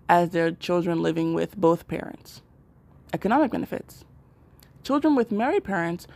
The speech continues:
are far better economically. In the United States, poverty rates among children living with single mothers are five times higher than those of children living with married parents.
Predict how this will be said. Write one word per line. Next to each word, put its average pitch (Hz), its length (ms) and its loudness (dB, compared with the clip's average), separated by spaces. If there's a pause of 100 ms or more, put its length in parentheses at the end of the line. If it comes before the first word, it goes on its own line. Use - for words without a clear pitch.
(120)
are 196 140 2
far 220 320 2
better 165 360 2
economically. 202 680 -2 (280)
In 185 120 0
the 175 80 6
United 180 320 2
States, 170 420 -4 (240)
poverty 262 360 0
rates 165 300 2
among 165 340 -2
children 208 420 -2
living 175 240 0
with 160 240 -4 (160)
single 233 320 -2
mothers 165 420 0 (400)
are 170 380 2 (220)
five 220 360 2
times 185 380 -4
higher 226 340 -2
than 165 280 -2
those 160 420 0 (240)
of 160 220 -2
children 165 320 -2
living 160 260 -2
with 165 160 -6
married 220 300 -2
parents. - 560 -8